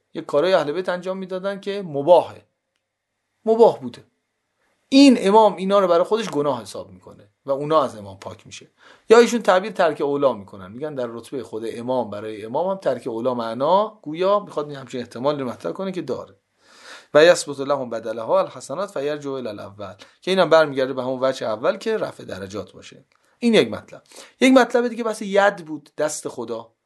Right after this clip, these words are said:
نازل می‌شه بین دو دست و مصافحه می‌کنه. تعبیر ایشون اینه، حالا درست، غلط، کامل، ناقص، ضعیف کاری ندارم، فقط می‌خوام مطلب علامه مجلسی رو رضوان الله علیه بخونم،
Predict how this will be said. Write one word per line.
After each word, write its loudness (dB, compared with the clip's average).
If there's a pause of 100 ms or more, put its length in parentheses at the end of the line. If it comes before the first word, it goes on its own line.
(300)
نازل -4
می‌شه -8
بین -8
دو -12
دست -10
و -10
مصافحه -8
می‌کنه. -16
تعبیر 0
ایشون -8
اینه، -8
حالا -2
درست، -6
غلط، 2
کامل، -4
ناقص، -4
ضعیف -6 (240)
کاری 6
ندارم، 4
فقط 0
می‌خوام -4
مطلب -4
علامه -6
مجلسی -10
رو -8 (360)
رضوان -8
الله -8
علیه -8
بخونم، -20